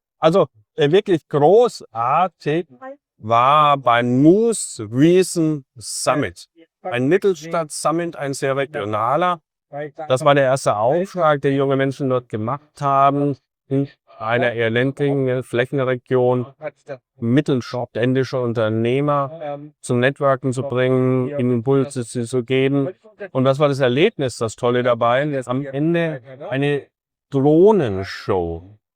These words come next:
Also leuchtende Drohnen, die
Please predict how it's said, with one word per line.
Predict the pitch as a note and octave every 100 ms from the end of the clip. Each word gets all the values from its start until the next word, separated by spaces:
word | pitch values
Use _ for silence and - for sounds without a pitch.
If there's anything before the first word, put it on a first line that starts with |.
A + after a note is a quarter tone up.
| _ _ _ _
Also | A2+ A#2+ A#2+ B2+
leuchtende | B2 B2+ C3+ E3+ G3+ F3+ F3 E3+ D#3 B2
Drohnen, | A#2 A#2+ C#3+ F3 F#3 F#3 E3+ _ _ _ _
die | C#3 C#3+ C#3+ B2+ C3